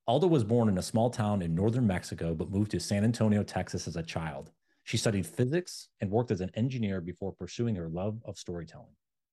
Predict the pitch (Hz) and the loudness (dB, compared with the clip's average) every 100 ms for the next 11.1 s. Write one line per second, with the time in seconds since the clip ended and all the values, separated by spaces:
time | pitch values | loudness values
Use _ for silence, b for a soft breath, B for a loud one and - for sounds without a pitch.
0 | _ _ _ - 113 98 - 117 131 - | _ _ _ -4 -2 -2 -2 -4 -2 -4
1 | 147 113 104 - 95 95 104 82 110 117 | -4 -2 -4 -4 -6 -4 -6 -6 -4 -2
2 | 117 113 92 82 104 113 147 - - _ | -4 -6 -8 -10 -6 -6 -6 -12 -20 _
3 | - 104 - 98 113 117 127 143 _ _ | -4 -4 -2 -2 0 -2 -4 -8 _ _
4 | _ 113 110 160 - 110 104 113 101 - | _ -2 -2 -4 -2 -4 -2 -6 -6 -6
5 | 101 101 123 160 160 76 - _ _ - | -4 -2 0 -2 -6 -12 -14 _ _ -8
6 | 98 - 101 95 92 - 85 76 - _ | -8 -4 -2 0 -2 -2 -6 -6 -16 _
7 | _ _ _ _ _ - 120 139 139 127 | _ _ _ _ _ 0 2 4 2 2
8 | 110 90 120 127 156 147 95 85 - 160 | -2 0 0 0 -4 -4 -6 -4 -4 -4
9 | - 95 87 92 92 107 _ _ - 104 | -2 -2 -2 -4 -6 -10 _ _ -4 -4
10 | - 107 98 87 80 - 127 120 - 120 | -4 -4 -4 -6 -10 -10 -8 -6 -4 -4